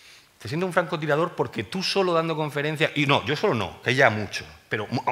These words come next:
por mucho que sea, no. Aquí hay mucha más gente que tiene algo que aportar en el tema. ¿A qué me refiero? A lo que llamo los siete pecadores y que cada vez son más, pero bueno, vamos a dejarlo en siete.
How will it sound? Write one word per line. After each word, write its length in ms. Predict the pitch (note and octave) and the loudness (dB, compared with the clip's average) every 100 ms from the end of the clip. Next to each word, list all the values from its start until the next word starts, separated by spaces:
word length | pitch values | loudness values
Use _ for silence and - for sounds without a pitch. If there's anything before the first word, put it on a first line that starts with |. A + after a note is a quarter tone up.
| A#2+ | -4
por 140 | - C#3 | 0 0
mucho 260 | F#3+ G#3+ | 2 -2
que 80 | D#3 | -6
sea, 240 | D3 E3 D#3 - _ | -4 -6 -8 -20 _
no. 180 | - E2+ - _ - - | -18 -18 -20 _ -20 -12
Aquí 160 | B2 F#3 | -4 -2
hay 40 | |
mucha 220 | G#3+ F#3+ | 2 2
más 160 | E3 C3 | 2 2
gente 340 | D#3+ D3 - | 0 -2 -4
que 120 | A2 | -8
tiene 420 | G2 B2+ A2+ G2 - - - | -6 -4 -4 -4 -10 -20 -4
algo 300 | - C3 A2+ | 2 2 0
que 120 | G#2 G2 | -2 -2
aportar 400 | G2 F#2 G#2+ F#2 | -2 -6 -4 -4
en 80 | |
el 180 | D#2 - | -6 -16
tema. 280 | - E2+ - - - - - | -16 -18 -20 -20 -20 -12 -4
¿A 80 | B2 | 0
qué 120 | G3 | 2
me 100 | G3+ | 2
refiero? 420 | F3 - F3 F#2+ | 0 0 -2 0
A 80 | G#2 | 0
lo 100 | G#2 | 0
que 80 | G#2 | 2
llamo 260 | B2 D#3+ - - | 0 0 -4 -8
los 160 | A2 | -6
siete 480 | - D#3+ D3 A2 G#2 - - _ | -4 -4 -4 -4 -8 -12 -20 _
pecadores 580 | - G2+ A#2+ F3+ F#3+ F#3+ - | -12 -8 -4 -2 -2 -4 -8
y 80 | B2 | -10
que 100 | A2+ | -2
cada 140 | C#3+ | 0
vez 140 | D3 - | 0 -2
son 140 | G#2 | -6
más, 180 | C#3+ F3 - | -4 -6 -8
pero 180 | - G#2+ | -12 -12
bueno, 160 | D3 | -10
vamos 120 | A2+ C3+ | -6 -6
a 40 | |
dejarlo 180 | C3 B2 | -4 -6
en 60 | |
siete. 360 | A#2+ C#3+ D3 - | -6 -10 -10 -14